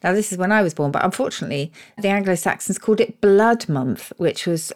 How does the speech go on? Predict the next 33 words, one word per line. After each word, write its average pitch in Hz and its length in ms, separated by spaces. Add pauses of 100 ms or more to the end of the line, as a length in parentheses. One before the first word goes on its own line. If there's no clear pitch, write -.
because 170 480
this 175 320
was 175 120
the - 80
time 160 340
when 156 120
beasts 156 560
were 147 220
slain 175 760 (320)
and 165 140
salted 160 420
down 147 280
for - 140
their 147 360 (320)
winter 160 340
use. 151 580 (120)
But, - 120
uh, 170 240
another 175 300
Saxon - 460
name 143 180
for - 120
it - 40
actually 151 220
was 151 120
wind 160 440
month, 131 260
which - 160
I 139 80
prefer, 139 400
because 143 300
that's - 280
when 143 260